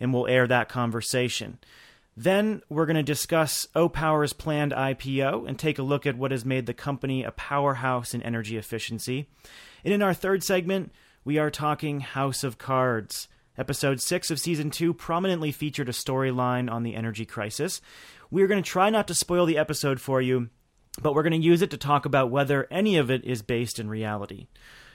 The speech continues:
Finally, we'll close out the show by telling you something you may not know.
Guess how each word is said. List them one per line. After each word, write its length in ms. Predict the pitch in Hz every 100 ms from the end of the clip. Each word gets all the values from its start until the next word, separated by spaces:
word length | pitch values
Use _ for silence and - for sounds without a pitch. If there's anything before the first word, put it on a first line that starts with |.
| -
Finally, 380 | - 190 214 202
we'll 140 | 175
close 340 | 156 180 180 175
out 140 | 170
the 80 | 151
show 400 | - 165 165 170
by 180 | 135 120
telling 340 | - 151 160
you 60 | 151
something 480 | - 151 147 156
you 140 | 151 117
may 280 | 113 113 123
not 380 | 110 110 110
know. 360 | 107 107 98 -